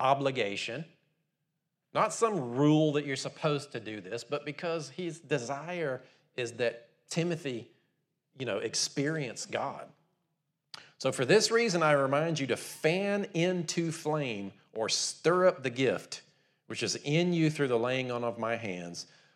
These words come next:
For the Spirit God gave us." So who gave the Spirit? So the Spirit God gave us, did Paul give him the Spirit through the laying on of hands? God gave him the Spirit.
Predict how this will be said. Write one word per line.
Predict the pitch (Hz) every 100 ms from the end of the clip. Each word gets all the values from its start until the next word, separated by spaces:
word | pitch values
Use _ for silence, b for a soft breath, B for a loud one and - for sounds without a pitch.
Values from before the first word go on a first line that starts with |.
| b
For | 123
the | 113
Spirit | 107 - - - - 269 208 135 - - _ _ _ _ _ _ _ _ _ _ _ _ _ 113
God | 135 143 170 175 151 135
gave | 143 151 117
us." | 98
So | 123
who | 113 262
gave | 208 196 196
the | 185
Spirit? | - 190 202 -
So | 135
the | 113
Spirit | - 202 214 - 120
God | 113 156 202 220
gave | 147 120 95
us, | 87 98 - - b b b _ -
did | 151 147 117 - _ _
Paul | - 202 240
give | 202 233 226
him | 226
the | 220
Spirit | - 226 226 -
through | 214
the | 214
laying | 214 214
on | 208 208
of |
hands? | 202 208 208 202 - _ _ _ _ _ _ _ _ _ _ _ _ _ _ _ _ -
God | 139 123
gave | 113 95
him | 85
the | 82
Spirit. | - 82 64 -